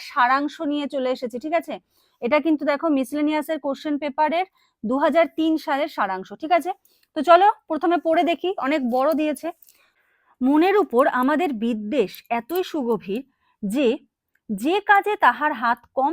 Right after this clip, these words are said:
দেখা যায় তাহাকেই আমরা সবচেয়ে অধিক প্রশংসা করি। নীতিগ্রন্থে হঠকারিতার নিন্দা আছে বটে, কিন্তু প্রকৃতপক্ষে তাহাদের প্রতি আমাদের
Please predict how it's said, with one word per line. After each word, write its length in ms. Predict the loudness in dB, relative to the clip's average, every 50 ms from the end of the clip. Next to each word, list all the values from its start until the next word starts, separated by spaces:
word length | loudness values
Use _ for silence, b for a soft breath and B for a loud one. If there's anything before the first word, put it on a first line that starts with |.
| 0 -2
দেখা 280 | -2 -2 -2 -4 -8 -8
যায় 220 | -6 -6 -8 -6 -2
তাহাকেই 480 | 0 0 0 0 -4 -8 -8 -6 -2 -2
আমরা 280 | -2 -2 -2 -4 -8 -10
সবচেয়ে 520 | -6 -6 -6 -6 -6 _ -12 -8 -8 -6 -4
অধিক 280 | -4 -6 -6 -6 -8 -10 -6
প্রশংসা 440 | -8 -8 -6 -6 -10 -12 -12 -12 -14
করি। 240 | -14 -14 -18 -20 -20 -20 _ _ _ _ _ _ B B B B B B B B B B B B B B B B _ _ _ _ _
নীতিগ্রন্থে 920 | 4 6 6 6 6 6 8 6 8 8 6 4 4 2 0 -2 -2 -2 0 0 0
হঠকারিতার 760 | 2 2 2 2 2 2 4 4 4 4 4 4 4 4 4 2
নিন্দা 340 | 0 0 0 0 2 4 4
আছে 240 | 4 2 0 -4 -6
বটে, 340 | -4 -2 -4 -4 -4 -6 -8 -8
কিন্তু 420 | -6 -6 -4 -4 -4 -4 -6 -6 -8 -8 -10 _ _ _ _ _ _ _ _ _ _ _ _ -20 _
প্রকৃতপক্ষে 1000 | _ -4 -4 -2 0 0 0 2 0 0 2 2 0 0 -2 _ -10 -6 -6 -4 -4 -6 -2
তাহাদের 460 | 0 0 0 2 0 -2 -2 0 -2 -4
প্রতি 280 | -4 -6 -8 -8 -4 -2 0
আমাদের 400 | 0 0 0 -2 -2 -4 -4